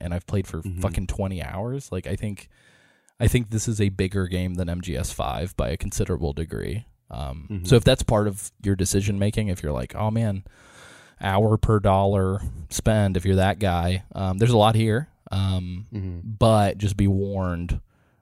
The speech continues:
Speaker 1: um, there are aspects that can get repetitive. And, like, I, I'm somebody who recreationally listens to a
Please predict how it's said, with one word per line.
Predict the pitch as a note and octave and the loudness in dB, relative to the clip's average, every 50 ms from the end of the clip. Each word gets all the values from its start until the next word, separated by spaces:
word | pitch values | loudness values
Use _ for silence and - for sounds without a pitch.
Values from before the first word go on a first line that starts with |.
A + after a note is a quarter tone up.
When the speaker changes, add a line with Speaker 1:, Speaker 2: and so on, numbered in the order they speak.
| _ - | _ -6
Speaker 1:
um, | - F#2+ F#2+ F2 E2+ D#2 B1+ C2 C2+ A#1 - - - _ _ _ _ _ _ _ _ _ _ _ _ _ _ - A2+ A2 - - _ _ _ _ _ _ _ _ - | -4 -2 -2 -2 -2 -4 -6 -8 -10 -12 -12 -14 -16 _ _ _ _ _ _ _ _ _ _ _ _ _ _ -14 -14 -14 -14 -16 _ _ _ _ _ _ _ _ 0
there | A2+ - A2 G#2 - - | 4 6 6 6 6 4
are | - G2+ G2+ G2 | 4 4 4 4
aspects | - - F2+ F2+ F2+ - - - - E2 - - - - - | 2 0 -2 -2 -2 -4 -4 -2 -2 -2 -2 -4 -6 -8 -6
that | - F#2+ E2+ | -4 -6 -4
can | - - G#2 | -4 -4 -4
get | F#2+ G2 C#2 | -2 -2 -2
repetitive. | C#2 G2+ - G#2+ G#2 A#2 C3 D3 D#3 C#3+ | 0 0 2 2 2 2 2 2 2 2
And, | A#2 G#2+ G#2+ | 2 0 0
like, | A2 G#2+ - - - | 0 -2 -2 -4 -2
I, | - A#2 B2 A2+ - - - - - - - - _ - | 0 0 0 0 -2 -6 -18 -20 -20 -20 -20 -20 _ -4
I'm | - D3+ D#3+ | -2 -2 0
somebody | - F#3 E3+ C#3+ B2+ | 0 2 2 4 4
who | B2 A2+ | 4 4
recreationally | G2+ G#2+ G2 - - G2+ F#2+ F2+ F2+ - - G2 F#2 F#2 F2+ | 6 4 4 4 4 4 4 4 2 2 0 0 0 0 0
listens | F2+ F2+ E2+ - G2 F#2 - | 0 -2 -2 -4 -6 -6 -4
to | - F#2+ | -2 -2
a | E2 D#2 | -2 -2